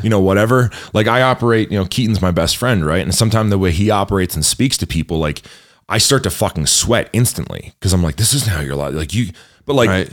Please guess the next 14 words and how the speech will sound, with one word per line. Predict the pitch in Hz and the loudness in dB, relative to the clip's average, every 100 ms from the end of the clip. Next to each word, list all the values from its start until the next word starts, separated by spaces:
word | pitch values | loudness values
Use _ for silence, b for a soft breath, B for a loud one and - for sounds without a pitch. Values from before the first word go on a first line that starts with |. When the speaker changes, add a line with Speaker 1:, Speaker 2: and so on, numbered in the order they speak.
| - | -4
Speaker 1:
I'm | 117 | 0
starting | 139 127 | 2 2
to | 110 | 2
learn | 98 110 120 117 104 95 - | 2 2 2 2 0 -2 -4
why | - 82 82 98 | -10 -4 -2 0
he | 92 | 0
does | 85 82 80 | 0 -2 -2
the | 78 | -4
things | 73 69 | -4 -4
he | 62 | -4
does, | 85 90 62 | -2 -2 -2
right? | 62 71 - B B B B 104 | -6 -8 -10 B B B B -2
And | 104 98 90 - _ _ _ | 0 2 0 -4 _ _ _
I, | - | -12